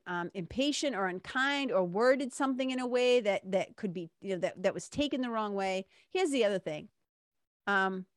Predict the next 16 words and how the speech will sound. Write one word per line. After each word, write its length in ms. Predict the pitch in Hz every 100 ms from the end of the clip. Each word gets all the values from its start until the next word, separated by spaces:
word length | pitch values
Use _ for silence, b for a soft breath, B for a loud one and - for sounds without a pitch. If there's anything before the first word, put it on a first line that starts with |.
| _ _
hopefully 720 | - 330 359 370 311 277 247 202
we 240 | 226 254
have 300 | 233 247 220
people 340 | - 233 214 175
in 120 | 196
our 160 | 185
lives 540 | 175 170 180 170 165 -
who, 360 | 202 190 180 - _ _ _ _
if 160 | 226 220
we 160 | 247 220
are 200 | 226 240
clumsy 680 | - 190 185 180 185 190 _ _ -
and 120 | 196
we 160 | 202
are 240 | - 202 202
unaware, 640 | 190 185 170 170 170 175